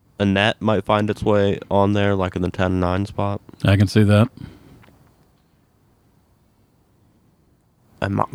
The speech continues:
Speaker 1: Titan might even be a little lower.
Speaker 2: Oh, interesting. Yeah. This is fun.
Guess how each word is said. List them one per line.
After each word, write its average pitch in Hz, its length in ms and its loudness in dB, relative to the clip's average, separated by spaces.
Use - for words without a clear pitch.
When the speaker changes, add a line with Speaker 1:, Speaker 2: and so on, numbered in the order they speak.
Speaker 1:
Titan 107 580 -2
might 90 200 -2
even 98 220 -4
be - 80 -6
a 76 60 -4
little 50 240 -6
lower. 50 360 -4
Speaker 2:
Oh, 151 200 4
interesting. 135 420 -4
Yeah. 101 240 2
This 143 200 2
is 165 100 2
fun. 135 340 0